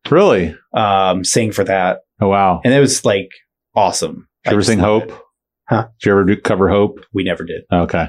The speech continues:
Speaker 2: I love that song, though.
Speaker 1: Yeah, I do too.
Speaker 2: Love Descendants.
Speaker 1: Yeah. I mean, that, that's an interesting, uh,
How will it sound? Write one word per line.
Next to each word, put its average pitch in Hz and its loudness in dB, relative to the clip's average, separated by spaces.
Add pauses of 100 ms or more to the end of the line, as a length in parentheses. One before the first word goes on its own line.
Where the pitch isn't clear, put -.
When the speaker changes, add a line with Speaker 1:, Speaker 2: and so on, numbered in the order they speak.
Speaker 2:
I 95 -2
love 90 -2
that 85 -6
song, 82 -6
though. 87 -4
Speaker 1:
Yeah, 90 2
I 82 2
do 82 2
too. 80 0
Speaker 2:
Love 101 -2
Descendants. 90 -8
Speaker 1:
Yeah. 85 0 (520)
I 104 2
mean, 98 2
that, 101 0
that's 107 0
an 90 2
interesting, 95 2
uh, 85 2